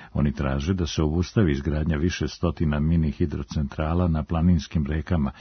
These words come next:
zbog štetnog uticaja na životnu sredinu. Očekuje se da se članovi udruženja po završetku sastanka u predsjedništvu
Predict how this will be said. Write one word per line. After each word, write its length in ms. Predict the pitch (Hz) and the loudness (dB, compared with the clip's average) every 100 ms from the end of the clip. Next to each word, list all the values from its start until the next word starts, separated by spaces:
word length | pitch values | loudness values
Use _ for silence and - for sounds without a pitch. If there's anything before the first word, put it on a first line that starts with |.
| - - - | -18 -12 -6
zbog 340 | 85 82 - | -2 -2 0
štetnog 380 | - 104 - 76 | 2 2 2 0
uticaja 440 | 85 85 - 78 | 0 -2 0 -2
na 140 | 78 71 | 0 0
životnu 520 | 71 73 73 - 73 | -2 -4 -4 -4 -4
sredinu. 520 | - 78 73 71 65 - - - | -2 -4 0 0 -2 -6 -18 -4
Očekuje 480 | 107 104 92 110 95 | 0 0 2 2 2
se 160 | - | 2
da 120 | 80 64 | -2 -2
se 160 | 82 | -4
članovi 560 | - 87 90 82 76 - | 0 4 6 4 2 -2
udruženja 680 | 76 69 71 67 71 80 92 | -4 -4 -6 -4 -2 0 0
po 140 | 95 | 0
završetku 580 | 65 65 67 80 80 92 | -2 -4 -4 -6 -4 -6
sastanka 460 | - 85 - 87 87 | -4 -4 -2 -2 -2
u 100 | 80 | -4
predsjedništvu 680 | 85 80 90 87 80 85 | -4 -4 -2 -2 -2 -6